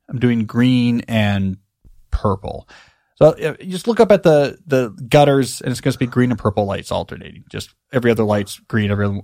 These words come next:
other light's purple. And then after a while, if you're watching it, you're gonna see sort of randomly popping up different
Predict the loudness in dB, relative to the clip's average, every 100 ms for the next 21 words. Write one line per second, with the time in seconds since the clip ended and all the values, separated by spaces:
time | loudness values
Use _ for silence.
0 | -8 -6 -4 -6 -10 -2 -2 -2 -10 -12
1 | -20 _ _ _ _ _ 0 2 4 4
2 | 4 4 6 4 2 2 4 4 4 2
3 | 0 -2 -2 -4 -4 -2 -2 0 0 0
4 | -2 -10 -20 -20 -20 -6 0 2 4 2
5 | 0 0 0 2 2 2 2 2 -8 -12
6 | -2 0 2 0